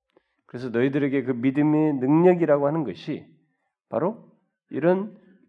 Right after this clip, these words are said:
종의 무익한 종으로 자신을 스스로 여기면서 그런 것을 드러내고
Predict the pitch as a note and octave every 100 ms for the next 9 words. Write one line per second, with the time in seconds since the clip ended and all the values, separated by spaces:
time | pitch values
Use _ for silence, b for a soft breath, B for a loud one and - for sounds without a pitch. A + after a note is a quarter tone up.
0 | _ - - B2+ D#3 F3 F3+ F3+ F#3 F3+
1 | _ _ _ _ _ _ _ G4+ _ _
2 | _ _ _ _ _ - C#3+ G3+ F3+ -
3 | G3+ F#3+ F3 F3 E3+ D#3+ C#3 B2 C3+ B2
4 | C3 B2+ A#2+ F2 E2+ F#2 F2+ F#2+ - B2+
5 | - _ _ - F2+ E2 - F#2 - F2
6 | D#2+ G1+ - F3